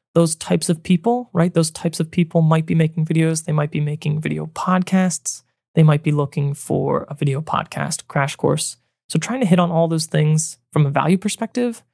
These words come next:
trying to hit on the Rode Pod Mic and Rodecaster Duo from a search perspective. You can see we're getting a little bit here. Again, one of those things that, you know, I hope would do a little bit better. And I've linked up the, the free video podcasting crash course here. Haven't seen a big hit there.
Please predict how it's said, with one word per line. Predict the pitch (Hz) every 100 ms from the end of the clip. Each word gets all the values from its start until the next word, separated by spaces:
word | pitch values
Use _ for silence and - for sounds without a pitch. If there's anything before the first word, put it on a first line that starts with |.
| _
trying | - 165 156
to |
hit | 151
on | 156
the | 151
Rode | 143 147 147
Pod | - 143 147
Mic | 143 143 - -
and | 151 143
Rodecaster | 143 143 156 139 - 156
Duo | 151 143 139
from | - - 147
a |
search | - 151 156
perspective. | - 151 165 160 156 143 - -
You | _ _
can | 220
see | -
we're | 214
getting | 165 -
a | 156
little | 151
bit | 147 143
here. | 151 143 139 156 - _ _ _
Again, | 165 156
one | 151 202
of |
those | 196 175
things | - 165 170 160 -
that, | - - - _ _
you | 180
know, | 160
I | 139
hope | 147 185 175
would | 175
do | 165 165
a |
little | 151 156 175
bit | 180
better. | - 170 208 233 _ _ _
And | 165 151 143
I've | 139
linked | 151 156 156
up | 151 - _
the, | 165 151 147 143 131 _
the | 170
free | - 160
video | 151 147 139
podcasting | - 151 - 151 - 151
crash | - 175
course | - - 156
here. | 139 143 156 - _ _
Haven't | - 156 151
seen | - 160 156 151
a | 151
big | 156 151
hit | - 180 175
there. | 190 185 190